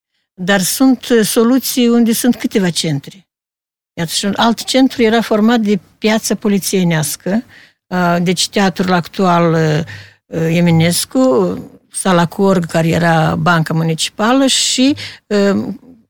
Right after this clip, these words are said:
clădirea primăriei. Deci asta este un alt centru. Un centru, uh, civic, am putea spune, pentru că acela, mitropolia, catedrala și altele, deci asta era centru ecleziastic. Iată cum.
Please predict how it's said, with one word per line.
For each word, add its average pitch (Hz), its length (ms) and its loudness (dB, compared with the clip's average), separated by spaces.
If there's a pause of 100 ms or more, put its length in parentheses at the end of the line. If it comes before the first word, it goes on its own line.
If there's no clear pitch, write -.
(120)
clădirea 214 640 2
primăriei. 185 580 -2 (260)
Deci - 180 -10
asta 220 240 -2
este 214 200 0
un 202 80 2
alt 175 140 -2
centru. - 360 -12 (880)
Un 185 80 -12
centru, 190 680 -6 (540)
uh, 180 220 -16 (100)
civic, - 640 0
am 147 60 -16
putea 151 220 -10
spune, 156 340 -4
pentru 156 280 -4
că 156 60 -6
acela, 214 300 0
mitropolia, 185 720 0
catedrala 175 640 -2
și - 140 -8
altele, 240 360 -2 (400)
deci - 180 -12
asta 214 240 -2
era 208 360 0 (320)
centru 214 340 0
ecleziastic. 185 840 -2 (840)
Iată 165 220 -20 (120)
cum. 156 280 -20